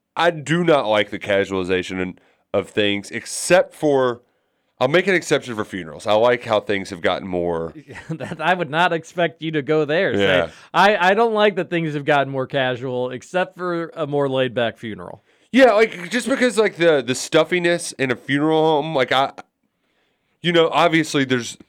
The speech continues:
Speaker 1: especially when somebody dies young, it's tragic. It's, but, like, if it's somebody who's lived a, who's older and
Speaker 2: Mm-hmm.
Speaker 1: you're going to a funeral home, like, I want it to be a more upbeat experience than, like, in a black veil and just crying in the corner kind of deal. You know, I,
Speaker 2: I understand.
Speaker 1: I like it telling stories,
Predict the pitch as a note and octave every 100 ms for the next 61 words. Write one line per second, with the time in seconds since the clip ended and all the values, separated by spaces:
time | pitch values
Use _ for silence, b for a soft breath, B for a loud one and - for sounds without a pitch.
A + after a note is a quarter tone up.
0 | _ - - C#3+ B2+ A#2+ A#2 A2 G#2 G2+
1 | F#2+ F2+ F2 E2 - G2 F2+ F2 F2+ -
2 | - - - - _ F#2 - _ - F3+
3 | F#3+ F#3 - D#3 B3 B3 A3 G#3 F#3 D#3+
4 | D#3 C3+ B2+ D3 C3 A#2+ - _ _ _
5 | _ - C#3 D3+ F3+ E3+ G#2+ G#2 G2+ _
6 | _ - A#2+ C3+ C3 B2+ D3 E3 D#3+ C3+
7 | - E3+ D#3+ B2+ B2 B2 C3 D#3 F3+ D#3+
8 | C#3 D#3 D3 C3 B2 B2 B2 B2 G#2 -
9 | - G2+ F2 E2+ - G2+ G2 F#2+ - A#2
10 | G2+ G#2+ G2+ F2 F#2+ F2+ F2 E2+ F2+ -
11 | - F#2+ F2+ F2 E2+ F2+ B1+ A1 - D2+
12 | A1+ A#1 - A2+ A2 G#2+ A#2 G#3+ G#3 -
13 | D#3+ F3 E3+ D#3 E3 E3 D#3+ D3 - E3
14 | D#3 D3+ D3 C#3+ C3+